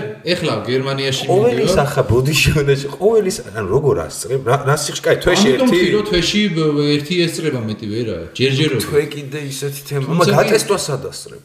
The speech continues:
Speaker 2: Open mic-ია, არაფერი არ გაქვს, მარტო ხარ,
Speaker 1: არა,
Speaker 2: ანუ
Speaker 1: მე
Speaker 2: სპეციალის პრინციპით რო გიგებ.
Speaker 1: არა, ნე, დატესტვა არ არსებობს. მუღამიც ეგ არის,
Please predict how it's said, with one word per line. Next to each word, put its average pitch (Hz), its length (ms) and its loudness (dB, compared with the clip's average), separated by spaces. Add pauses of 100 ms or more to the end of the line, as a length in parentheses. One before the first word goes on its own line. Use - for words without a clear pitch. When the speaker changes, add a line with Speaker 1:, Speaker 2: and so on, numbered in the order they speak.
(140)
Speaker 2:
Open 147 320 -2
mic-ია, 107 460 -6
არაფერი 113 440 -4
არ 123 120 2
გაქვს, 135 200 -2
მარტო 143 260 4
ხარ, 107 220 -6
Speaker 1:
არა, - 80 -6
Speaker 2:
ანუ 101 80 -6
Speaker 1:
მე 110 60 -8
Speaker 2:
სპეციალის 113 420 -2
პრინციპით 104 400 -12
რო - 80 -10
გიგებ. 87 280 -6
Speaker 1:
არა, 113 220 -10
ნე, 113 140 -8
დატესტვა 107 400 -10
არ 98 100 -8
არსებობს. 95 260 -10
მუღამიც 123 340 -6
ეგ 101 160 -6
არის, 82 340 -10